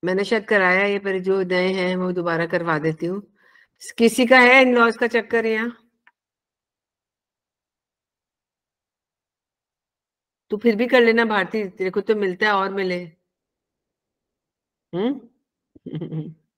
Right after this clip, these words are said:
और गुरवीन को तो love spell बनाना है अब।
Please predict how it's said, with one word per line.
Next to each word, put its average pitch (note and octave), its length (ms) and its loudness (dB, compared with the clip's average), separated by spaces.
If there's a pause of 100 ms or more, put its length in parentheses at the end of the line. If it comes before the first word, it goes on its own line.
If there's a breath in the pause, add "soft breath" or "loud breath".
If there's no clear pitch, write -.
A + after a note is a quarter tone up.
(1800)
और G3 420 4
गुरवीन G3 420 4
को A#3 100 6
तो A#3 120 6
love G#3 200 0
spell G#3 320 -2
बनाना F3 380 -4
है D3+ 120 -4
अब। C#3+ 180 -16